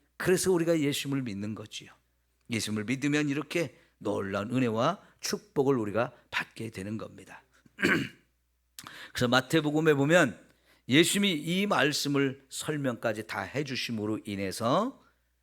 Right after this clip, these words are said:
더 이상 예수님께 와서 아무도 질문을 못했다는 거예요. 더 이상 걸고 넘어질 게 없으니까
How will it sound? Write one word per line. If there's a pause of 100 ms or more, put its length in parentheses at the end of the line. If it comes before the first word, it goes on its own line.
(160)
더
이상 (680)
예수님께
와서
아무도 (200)
질문을
못했다는
거예요. (600)
더
이상 (160)
걸고
넘어질
게
없으니까